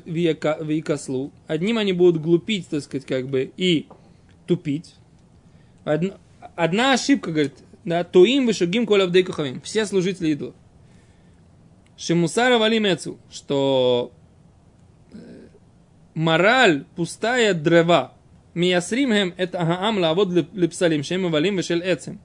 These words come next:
Они заставляют, да, народ служить, э,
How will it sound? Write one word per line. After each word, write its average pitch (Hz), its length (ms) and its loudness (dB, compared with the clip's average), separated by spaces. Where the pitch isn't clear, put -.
Они 190 260 -2
заставляют, 190 840 0
да, 185 360 -6
народ 165 480 2
служить, 175 600 0
э, 131 320 -6